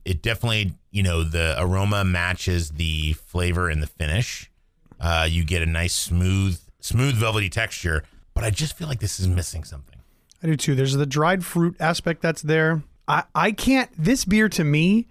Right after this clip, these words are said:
Speaker 2: feels like it can't decide if it's a winter warmer or like a porter.
Speaker 1: Right.
Speaker 2: Like it feels like it falls somewhere in between the two. It's got a lot of really nice characteristics to it, but I want more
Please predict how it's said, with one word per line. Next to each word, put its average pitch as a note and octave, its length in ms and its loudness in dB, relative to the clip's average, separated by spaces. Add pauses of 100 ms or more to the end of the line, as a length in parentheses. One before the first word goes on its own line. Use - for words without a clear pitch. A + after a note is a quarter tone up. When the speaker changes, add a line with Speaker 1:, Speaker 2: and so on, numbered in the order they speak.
(140)
Speaker 2:
feels G#3+ 260 4
like A3 140 2
it F3+ 140 0
can't G#3 260 0
decide F3 420 2
if D3+ 120 2
it's - 120 -2
a C#3 60 2
winter D#3+ 300 0
warmer D#3+ 640 2
or C#3 120 0
like C3+ 120 2
a A#2 80 0
porter. - 460 0 (320)
Speaker 1:
Right. C#2 260 0
Speaker 2:
Like D#3 160 2
it D3 80 -2
feels A3+ 380 4
like A3 100 2
it F3+ 80 0
falls F3 320 2
somewhere F3 400 4
in D#3+ 160 2
between D3 380 2
the C3 80 2
two. B2 340 0
It's C3+ 100 -8
got A3 140 2
a - 20 4
lot F3 340 4
of F#3 140 2
really F3+ 240 4
nice D3 280 2
characteristics C#3+ 720 0
to E3 160 2
it, F3 100 0 (320)
but D#3+ 200 -2
I F#3 140 4
want F3 460 2
more D#3 500 2